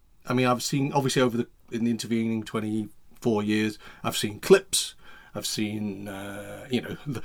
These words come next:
the amusing photographs of Daniel Craig in a massive wig, um, <laughs> which we'll come on to. But, um,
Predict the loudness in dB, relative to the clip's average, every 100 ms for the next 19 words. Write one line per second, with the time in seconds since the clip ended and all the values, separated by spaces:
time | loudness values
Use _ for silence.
0 | 2 2 4 2 8 10 12 8 8 6
1 | 6 4 2 2 -4 -4 -4 -8 -6 -6
2 | -6 -6 -6 -8 -12 -6 -4 -4 -6 -20
3 | -20 -18 -14 2 8 10 10 8 6 4
4 | 2 4 0 2 0 0 -6 -10 -2 -2
5 | -2 -6 -10 -10 -14 -16 -16 -20 -20 -20
6 | -4 4 4 4 0 6 8 8 6 4
7 | 0